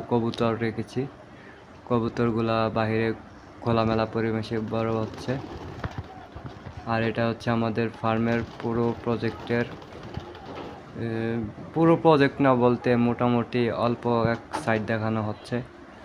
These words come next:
অন্য পাশে আরও জমি রয়েছে। আমরা গরুকে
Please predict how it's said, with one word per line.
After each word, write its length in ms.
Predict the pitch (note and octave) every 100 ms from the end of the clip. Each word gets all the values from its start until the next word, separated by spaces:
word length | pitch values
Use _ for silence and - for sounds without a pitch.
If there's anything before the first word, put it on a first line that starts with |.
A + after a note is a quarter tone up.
| - - -
অন্য 260 | A#2 A#2 A#2 A2+
পাশে 280 | A2+ G#2 A#2+
আরও 240 | A2+ A2 A2+
জমি 320 | A2 A#2 A2+ A#2
রয়েছে। 360 | A2+ A2 G#2+ A#2
আমরা 260 | A2+ A2+ G#2+ - - - -
গরুকে 400 | A2 A#2 A#2 A2+